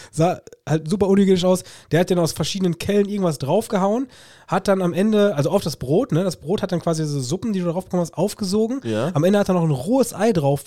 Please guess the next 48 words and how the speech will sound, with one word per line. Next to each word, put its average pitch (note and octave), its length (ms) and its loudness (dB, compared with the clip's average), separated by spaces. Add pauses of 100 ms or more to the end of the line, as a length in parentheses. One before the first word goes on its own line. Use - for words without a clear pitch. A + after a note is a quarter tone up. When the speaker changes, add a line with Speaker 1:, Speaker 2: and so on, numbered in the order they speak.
Speaker 1:
geknallt D3 400 -2
auf - 80 -6
Speaker 2:
Jetzt D3+ 120 -4
Speaker 1:
dein D#3+ 60 0
Speaker 2:
sind D#3+ 100 2
Speaker 1:
Essen. C#3 400 0
Speaker 2:
Wölfe. - 100 0 (380)
Speaker 1:
Und E3+ 180 2
dann A3 180 2
hat F#3 220 -4
er, G3 100 -2 (120)
hat D#3+ 200 -6
er F3+ 60 -4
quasi F3 260 2
Speaker 2:
Was - 20 0
ein D#3+ 80 0
Arschloch, B2 440 0
ey. G#2 160 -2
Speaker 1:
hat, - 200 -6
das F3 320 -2
war G#3 120 4
aber F#3 220 4
Sinn F#3 340 0
dieses E3+ 340 -8
Rezepts, E3 440 -4 (220)
hat F#3 120 2
einen F#3 80 4
Löffel A3+ 200 2
begeben F#3+ 300 2
und F3 60 0
sagte, F3+ 180 -2
du F3 60 0
musst E3+ 180 0
mindestens G#3 400 0
jetzt F3+ 160 -4
irgendwie F3+ 340 -8 (180)
drei, E3 180 -2
vier F3 140 -4
Minuten E3 220 0
umrühren, B2+ 460 2
damit B2 160 0
das B2 180 -4
Ei C#3+ 200 -2
auch, G#2+ 240 -4
äh, A#2+ 160 -8
richtig A2 480 -6
durch A#2+ 240 -4
ist. G3 240 -4